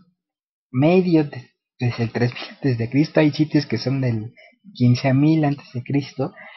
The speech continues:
pero los chichimecas que estamos hablando se-, están en el periodo posclásico, del mil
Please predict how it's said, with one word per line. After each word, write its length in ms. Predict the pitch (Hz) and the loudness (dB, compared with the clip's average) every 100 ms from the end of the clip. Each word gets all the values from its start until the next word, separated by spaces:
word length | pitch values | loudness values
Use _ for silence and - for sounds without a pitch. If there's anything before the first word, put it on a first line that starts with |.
| - _ | -20 _
pero 420 | 151 143 143 139 | 4 4 6 4
los 300 | 135 131 - _ | 4 0 -2 _
chichimecas 760 | - - 127 135 170 170 151 | -20 -8 -2 2 2 0 0
que 60 | 131 | -2
estamos 340 | 143 156 147 | 2 0 0
hablando 380 | 120 117 131 151 | -2 0 0 -2
se-, 220 | - 107 | -2 -4
están 360 | - 123 127 143 | -2 -4 -2 0
en 60 | 139 | 2
el 160 | 120 | 0
periodo 380 | - 120 139 135 | 0 0 2 0
posclásico, 960 | - 120 - 165 175 202 175 - 175 - _ _ _ _ _ _ - | -2 -6 0 4 4 2 -4 -2 -6 -6 _ _ _ _ _ _ -8
del 180 | 113 117 | -2 2
mil 500 | 139 160 185 180 | 2 2 2 0